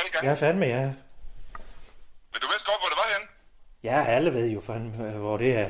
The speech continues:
Speaker 2: henne.
Speaker 1: Okay, fint. Jamen, ved du hvad, de kan bare ringe
Speaker 2: Ja,
Speaker 1: til
Speaker 2: sgu da
Speaker 1: mig,
Speaker 2: ikke nogen,
Speaker 1: så
Speaker 2: der har
Speaker 1: det er
Speaker 2: det.
Speaker 1: klart, så siger jeg, ikke?
Speaker 2: Hvad
Speaker 1: Så
Speaker 2: siger
Speaker 1: siger
Speaker 2: du?
Speaker 1: jeg bare, at vi tog derned sammen, dig og mig, du.
Speaker 2: Nej, fandme ikke, at vi tog derned
Speaker 1: Og det var
Speaker 2: sammen.
Speaker 1: mig, der lokkede dig derned.
Speaker 2: Nej, nej, ikke at jeg er taget derned. Jeg er taget derned for at hente dig, fordi du havde epilepsi.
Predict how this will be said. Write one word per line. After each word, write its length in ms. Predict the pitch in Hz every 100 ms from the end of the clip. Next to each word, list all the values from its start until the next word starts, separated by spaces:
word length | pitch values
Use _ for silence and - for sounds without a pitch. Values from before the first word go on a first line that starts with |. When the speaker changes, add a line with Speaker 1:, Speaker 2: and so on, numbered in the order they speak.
| 113
Speaker 2:
henne. 140 | 107 107 - - - - - - - 92 101
Speaker 1:
Okay, 200 | 127 131 135 -
fint. 140 | 127
Jamen, 140 | 139 135
ved 60 | 156
du 40 | 185
hvad, 100 | 185 196
de 40 | 202
kan 80 | 175 170
bare 100 | 185 156
ringe 120 | 120
Speaker 2:
Ja, 40 |
Speaker 1:
til 60 | 113
Speaker 2:
sgu 80 | 139
da 60 |
Speaker 1:
mig, 60 | 131
Speaker 2:
ikke 100 | 165
nogen, 120 | 151 160
Speaker 1:
så 40 |
Speaker 2:
der 60 | 139
har 80 | 147
Speaker 1:
det 20 |
er 40 | 135
Speaker 2:
det. 40 | 139
Speaker 1:
klart, 120 | 143 -
så 40 | -
siger 120 | -
jeg, 60 | -
ikke? 100 | - - _
Speaker 2:
Hvad 100 | 160 165
Speaker 1:
Så 40 |
Speaker 2:
siger 140 | 190
Speaker 1:
siger 100 | 175 -
Speaker 2:
du? 80 |
Speaker 1:
jeg 60 | 180 175
bare, 80 | 196
at 40 |
vi 40 | -
tog 60 | 170
derned 160 | 151 170 -
sammen, 160 | - 165
dig 60 | 147
og 40 | 147
mig, 80 | 135 135
du. 40 | 117 - - 151
Speaker 2:
Nej, 120 | 175 196 170
fandme 180 | 214 214
ikke, 120 | 214 147
at 40 |
vi 40 | 139
tog 100 | 170 151
derned 180 | 147 165
Speaker 1:
Og 20 |
det 80 | 160
var 60 | 165
Speaker 2:
sammen. 140 | 165
Speaker 1:
mig, 80 | 156
der 60 | 170 143
lokkede 200 | 135 131
dig 60 | 123
derned. 200 | 120 131 147 - 151
Speaker 2:
Nej, 120 | 202 190
nej, 120 | 185 180 156
ikke 120 | 190 214
at 60 | 160
jeg 60 | 147 143
er 40 | 123
taget 140 | 143 127
derned. 240 | 123 147 139
Jeg 60 | 143
er 60 | -
taget 120 | 147 143
derned 180 | 180 202
for 60 | 170
at 80 | 151
hente 160 | 160 185
dig, 80 | 139 120 - - - -
fordi 140 | 165 180
du 40 | 135 127
havde 180 | 120
epilepsi. 440 | 123 - 113 -